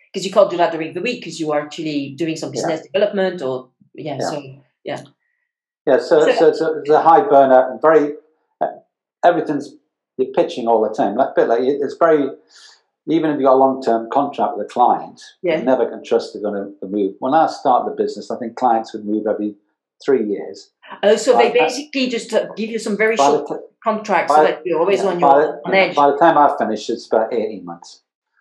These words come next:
Speaker 2: Uh, and now, I would say, in the new digital age,
Speaker 1: Yeah.
Speaker 2: people don't really have contracts, have a project contract.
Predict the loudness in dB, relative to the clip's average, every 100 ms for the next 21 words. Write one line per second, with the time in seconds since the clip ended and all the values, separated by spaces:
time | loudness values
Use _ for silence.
0 | _ _ _ _ -10 -6 -2 0 0 2
1 | 6 6 6 4 2 -4 -16 _ _ -2
2 | 0 0 2 4 6 4 2 -4 -8 -4
3 | -2 -2 2 0 0 -8 -8 -8 -8 -10
4 | _ _ _ -6 -4 -2 0 -2 0 0
5 | 2 2 0 -2 -6 -6 -14 -12 -10 -10
6 | -8 -4 -2 -2 -6 -10 -14 -12 -12